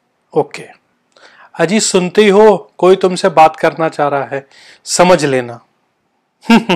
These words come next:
ये हमारा पिंटू, हाउस हस्बैंड टू पॉइंट ओ।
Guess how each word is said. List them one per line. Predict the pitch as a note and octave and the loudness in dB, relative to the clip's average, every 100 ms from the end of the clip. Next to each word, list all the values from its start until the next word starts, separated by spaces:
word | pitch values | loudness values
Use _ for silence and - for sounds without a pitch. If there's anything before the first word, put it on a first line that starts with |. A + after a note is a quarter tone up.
| - - _ D4 D4 - D4 - B3+ - - A3 - C#4 C4 F3+ | -6 -14 _ -2 0 -2 -2 -2 -12 -10 -14 -14 -12 -10 -10 -4
ये | D#3 | -2
हमारा | D#3 D3 D3 | 0 0 -2
पिंटू, | C#3 C#3+ C3+ C#3 C3+ _ _ _ _ _ _ _ _ _ _ _ _ - | -2 -6 -6 -6 -6 _ _ _ _ _ _ _ _ _ _ _ _ -2
हाउस | D3 C#3 | 0 2
हस्बैंड | C#3 C3 C#3 C#3 _ _ _ _ _ _ _ D3+ _ _ _ | 0 -2 -6 -8 _ _ _ _ _ _ _ -20 _ _ _
टू | D3 | -6
पॉइंट | C#3+ C3+ | -2 -4
ओ। | C3+ | -6